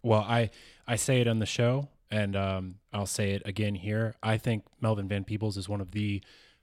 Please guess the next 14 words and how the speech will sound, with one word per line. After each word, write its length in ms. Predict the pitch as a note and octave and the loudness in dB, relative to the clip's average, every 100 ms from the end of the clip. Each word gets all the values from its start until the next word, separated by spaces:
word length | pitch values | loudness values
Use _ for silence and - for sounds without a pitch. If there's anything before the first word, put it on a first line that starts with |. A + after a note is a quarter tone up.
| _ _ A#2+ - | _ _ -10 0
most 440 | A2+ C3+ C#3+ - | 6 6 4 0
influential 600 | C3+ B2+ C3 B2 A#2+ A#2 | -2 -2 0 -2 -2 -2
artists 400 | A#2 A#2 C#3 - | 0 -2 -2 -6
of 60 | G2+ | -6
the 80 | |
twentieth 320 | - A2+ G#2+ - | -4 -4 -4 -2
century. 440 | A#2+ A#2 D#3 E3+ _ _ - | -4 -2 -6 -6 _ _ -8
I 80 | G2+ | -4
think 160 | G2 | -4
his 140 | G2+ F#2+ | -4 -2
name 240 | G2+ G2+ | -2 -2
should 180 | G2 G#2 | -4 -4
be 160 | G#2 G2+ | -4 -2
among 460 | G2 G2+ G2 F#2+ | -2 -2 -2 -6